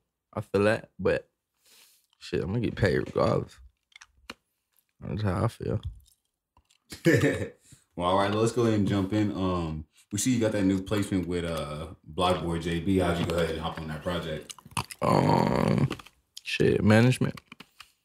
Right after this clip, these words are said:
Speaker 1: Um, my management shit told me to pull up to the studio. You know,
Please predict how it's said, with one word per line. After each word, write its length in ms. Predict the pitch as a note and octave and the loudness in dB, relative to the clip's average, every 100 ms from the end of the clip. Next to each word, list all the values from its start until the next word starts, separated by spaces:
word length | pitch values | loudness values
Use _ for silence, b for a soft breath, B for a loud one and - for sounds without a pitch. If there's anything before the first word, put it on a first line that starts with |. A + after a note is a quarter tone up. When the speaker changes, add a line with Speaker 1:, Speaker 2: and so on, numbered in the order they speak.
| - - - - | -20 -12 -6 -2
Speaker 1:
Um, 360 | C2+ - - - | 0 0 0 0
my 80 | - | 2
management 440 | G2+ G#2+ A#2 A2 | 4 4 4 2
shit 300 | - G2 E2+ | 2 2 4
told 180 | F#2 G2 | 4 4
me 60 | |
to 40 | G#2 | 6
pull 160 | F#2+ F#2+ | 4 4
up 40 | |
to 60 | G2+ | 2
the 100 | G2+ | -2
studio. 420 | - - - - - _ _ _ | -2 -2 0 -2 -6 _ _ _
You 120 | - - | -2 0
know, 180 | G#2+ | 0